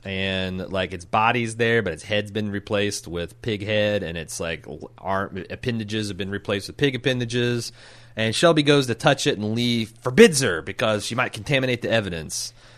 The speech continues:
And then a hundred yards down the path, they find a farmhouse that has another pig doll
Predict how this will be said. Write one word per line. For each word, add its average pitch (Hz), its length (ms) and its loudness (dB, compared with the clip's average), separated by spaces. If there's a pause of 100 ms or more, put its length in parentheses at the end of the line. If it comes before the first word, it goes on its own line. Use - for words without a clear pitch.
(180)
And 117 140 2
then 135 180 4
a 120 60 2
hundred 143 260 2
yards 131 420 6
down 120 300 2
the 104 80 -4
path, 175 420 6
they 120 80 0
find 117 600 0
a 85 100 -2
farmhouse 139 680 2
that 104 100 0
has 107 200 2
another 120 380 2
pig 110 320 -4
doll 98 580 2